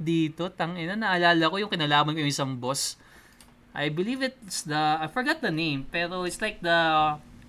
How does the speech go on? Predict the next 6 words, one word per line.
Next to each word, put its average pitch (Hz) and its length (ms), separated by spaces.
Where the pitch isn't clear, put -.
bird 143 400
thing. 113 480
Lagi 254 240
ako 330 160
namamatay 233 800
dun. 127 480